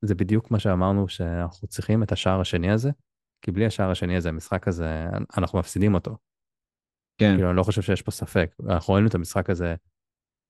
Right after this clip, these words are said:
Speaker 1: כמה, ח-, חמש, שש פעמים העונה? שאתה לא מבקיע את השער השני, ואתה מפסיד אותו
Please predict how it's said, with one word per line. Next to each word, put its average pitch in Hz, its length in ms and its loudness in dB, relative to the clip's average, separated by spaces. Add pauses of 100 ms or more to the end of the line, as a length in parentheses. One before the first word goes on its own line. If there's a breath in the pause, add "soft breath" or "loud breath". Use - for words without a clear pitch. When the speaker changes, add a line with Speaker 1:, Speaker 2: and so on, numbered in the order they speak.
(340)
Speaker 1:
כמה, 104 320 2
ח-, - 220 -10
חמש, 101 420 0
שש 101 120 -6
פעמים 123 280 0
העונה? 135 220 -2 (1080)
שאתה 82 360 -4
לא 90 160 0
מבקיע 123 280 -2
את - 80 -4
השער 104 380 -2
השני, 95 340 -6
ואתה 87 200 -8
מפסיד 90 300 -2
אותו 87 160 2